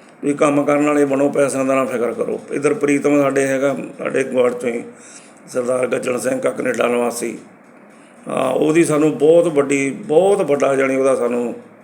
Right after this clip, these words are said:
ਆਸਰਾ। ਉਹਨੇ ਕਹਿਣਾ, "ਤੂੰ ਪੈਸਿਆਂ ਦਾ ਫਿਕਰ ਨਾ ਕਰੋ ਯਾਰ, ਬਾਬੇ ਦੇ ਕੰਮ ਚ ਲਾਇਓ, ਪੈਸਾ ਤਾਂ ਹੱਥਾਂ ਦੀ ਮੈਲ ਹੈ, ਤਾਂ ਇੱਥੇ ਦੁਨੀਆ 'ਤੇ ਇੱਥੇ ਹੀ ਰਹਿ ਜਾਣਾ ਹੈ, ਇਹ ਤਾਂ ਨਾਂ ਹੀ ਨਾਲ ਜਾਣੇ ਆ।"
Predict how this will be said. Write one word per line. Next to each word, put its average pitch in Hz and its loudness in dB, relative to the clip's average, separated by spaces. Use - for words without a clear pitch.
ਆਸਰਾ। 113 -2
ਉਹਨੇ 151 -2
ਕਹਿਣਾ, 147 0
"ਤੂੰ 151 -4
ਪੈਸਿਆਂ 156 2
ਦਾ 160 2
ਫਿਕਰ 143 0
ਨਾ 147 2
ਕਰੋ 143 2
ਯਾਰ, 147 2
ਬਾਬੇ 139 0
ਦੇ 139 2
ਕੰਮ 135 0
ਚ - -4
ਲਾਇਓ, 110 -4
ਪੈਸਾ 147 4
ਤਾਂ 151 0
ਹੱਥਾਂ 139 0
ਦੀ 143 2
ਮੈਲ 135 0
ਹੈ, 139 2
ਤਾਂ 143 0
ਇੱਥੇ 143 0
ਦੁਨੀਆ 135 -2
'ਤੇ 139 -2
ਇੱਥੇ 147 -4
ਹੀ 135 0
ਰਹਿ 117 2
ਜਾਣਾ 120 -2
ਹੈ, 101 -10
ਇਹ 151 -2
ਤਾਂ 151 4
ਨਾਂ 139 2
ਹੀ 139 0
ਨਾਲ 135 -2
ਜਾਣੇ 110 -2
ਆ।" 101 -8